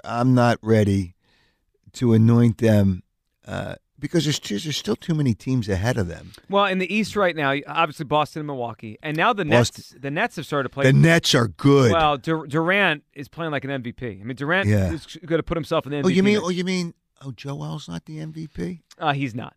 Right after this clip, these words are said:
Speaker 2: No.
Speaker 1: Oh, okay.
Speaker 2: No, he's, but no, he's playing well again.
Speaker 1: How about Luka Doncic? I don't think he had a point in the first quarter against the Lakers, and he scored thirty-two for the game.
Speaker 2: Yeah, it's pretty remarkable.
Speaker 1: Yeah, thirty-two, nine and nine.
Speaker 2: Yeah, Embiid, what do you have? Thirty-five and eight on, on Christmas Day. He
Speaker 1: Yeah.
Speaker 2: played well.
Speaker 1: Yeah,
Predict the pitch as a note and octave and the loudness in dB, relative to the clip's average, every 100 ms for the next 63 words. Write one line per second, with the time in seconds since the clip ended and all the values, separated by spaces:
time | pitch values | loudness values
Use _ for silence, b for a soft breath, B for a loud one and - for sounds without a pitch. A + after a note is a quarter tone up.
0 | _ G2+ F#2+ F2 F2+ - - A#3 B3+ B3 | _ -12 -10 -8 -12 -14 -6 -2 0 -2
1 | - B3+ C4 B3 A#3 D#4+ B3 C#3+ A#2 D#3+ | -8 -6 -2 -2 -2 -2 -2 -2 -6 -10
2 | - G#2+ - - F3+ E3 E3 D3+ C3 B2 | -16 -14 -12 -2 2 4 2 2 2 2
3 | A#2 - - - D3+ F3 E3 D3 D3 A2+ | 2 -2 -8 -4 -2 0 -2 0 0 0
4 | - C#3+ C#3+ _ - G2+ F#2+ - A#2+ - | 0 0 0 _ -2 0 0 0 -2 -2
5 | - A2+ G2+ G2 G2+ - F#2+ G2+ A2 A2 | 0 2 2 2 -2 -2 -2 0 0 -4
6 | - F#2+ F#2+ - G2 - G2 G2 - F#2+ | -6 -4 -4 -2 -6 -2 -2 -2 -4 -8
7 | - E2 D#2+ - B2+ F2+ A#2 A2 - C3 | -10 -12 -16 -14 -14 -16 -18 -18 -14 -12
8 | A2+ A2 G2+ A2+ G2+ F#2 - A#2+ A2+ - | -10 -12 -16 -20 -8 -8 -2 -2 -2 0
9 | G2+ F#2 F2+ E2 E2 E2 E2+ - D3+ D3+ | 2 2 0 -4 -10 -16 -20 -10 -8 -6
10 | D#3+ E3 F3 D#3 C#3+ A#2+ - E3 D#3 C#3+ | -6 -4 -4 -4 -4 -4 -2 0 0 -4
11 | - D#3 D#3 C#3+ D3+ D#3+ D#3+ D3+ D3 D#3 | -2 0 0 -2 -4 -2 0 0 -2 -4
12 | D3 C#3+ - D#3+ - C#3+ D#3 C#3+ C3+ A#2 | -6 -8 -6 -10 -8 -8 -2 0 2 2
13 | C4+ F3 A#2+ - - - - - | 2 2 -2 -10 -20 -16 -12 -12